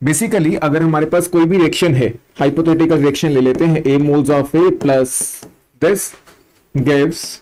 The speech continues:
C moles of C plus D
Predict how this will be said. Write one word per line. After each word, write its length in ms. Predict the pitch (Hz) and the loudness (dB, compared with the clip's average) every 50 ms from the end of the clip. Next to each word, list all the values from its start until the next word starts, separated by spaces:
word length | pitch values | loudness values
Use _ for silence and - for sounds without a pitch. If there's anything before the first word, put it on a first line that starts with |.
| _ _ - 175 - _ _ _ - 160 - _ _ _ _ _ - _ _ _ _ _ _ _ _ - - _ _ _ - - | _ _ -20 -20 -20 _ _ _ -20 -20 -20 _ _ _ _ _ -20 _ _ _ _ _ _ _ _ -20 -20 _ _ _ -12 -8
C 240 | - - 165 165 160 | -2 2 2 2 4
moles 340 | 156 147 143 143 135 139 135 | 2 2 0 0 0 0 -2
of 140 | 131 - - | -2 -4 -4
C 180 | - 196 214 208 - _ | -2 -2 -2 -2 -2 _
plus 300 | 160 147 139 135 - - 143 | 0 0 0 -2 -4 -4 -2
D 200 | 127 143 156 156 | 0 2 2 2